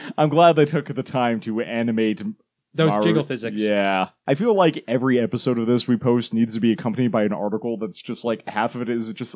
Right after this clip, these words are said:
Speaker 1: links to a gif of that. <laughs> God damn it. Why?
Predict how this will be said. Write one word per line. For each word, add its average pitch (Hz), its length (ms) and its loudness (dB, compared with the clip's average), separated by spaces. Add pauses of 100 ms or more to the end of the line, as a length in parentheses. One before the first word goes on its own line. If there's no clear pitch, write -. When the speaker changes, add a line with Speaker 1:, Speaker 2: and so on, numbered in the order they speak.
Speaker 1:
links 107 360 -6
to 117 460 -8 (280)
a 110 160 -2
gif 104 300 -4
of 127 200 -6
that. 170 460 -2
<laughs> - 180 -12
God - 1000 -8 (260)
damn 330 280 2
it. 233 720 -2
Why? 226 580 6